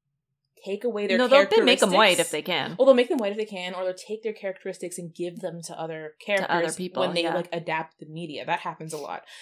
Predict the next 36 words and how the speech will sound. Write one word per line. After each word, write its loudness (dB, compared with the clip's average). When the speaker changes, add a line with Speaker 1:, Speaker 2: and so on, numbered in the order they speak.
Speaker 1:
Like, 0
in -6
Game -4
of -12
Thrones, -4
there -4
were -8
supposed -4
to -4
be -12
some, -10
like, -14
black -6
female -8
characters -8
who -6
worked -6
with -8
Littlefinger -6
or -10
whatever -4
in -8
the -6
Speaker 2:
Mm-hmm. 2
Speaker 1:
books. -6
Um, -4
but 0
in 0
the -4
show, 4
they 0
don't -2
exist, 0
and -6
then -6
they -8